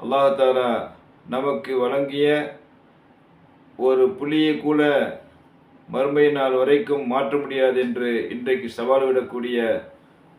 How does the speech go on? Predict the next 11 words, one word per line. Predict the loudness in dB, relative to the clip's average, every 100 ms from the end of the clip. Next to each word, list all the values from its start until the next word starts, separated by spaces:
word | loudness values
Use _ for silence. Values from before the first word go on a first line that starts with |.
| _ -20 _ _ -4
அருமை | 0 4 4 2
பெட்டகமாம் | 0 -2 -2 0 -2 -4 -6 -14 _ _ _ _ _ _ _ _ _ _ -4
அல் | -4 -2
குர்ஆன் | 2 2 2
ஷரீஃப் | -2 2 2 0 -12 _ _ _ _ _ _ -8
என்று | -6 -4
சொல்லப்படக்கூடிய | -2 0 0 -2 -4 -4 0 0 -2 -6 -18 _ _ _ _ _ _ _ -20 _ _ _ _ -8
நமது | -4 -2 -2
புனித | -2 0 2
வேதம்தான். | 2 2 0 -6 -10 -14 -20 _ -20 -20 _ _ _ _ _ _ _ _ _ _ -20 _ _ _
இஸ்லாமிய | -16 -6 0 0 2 2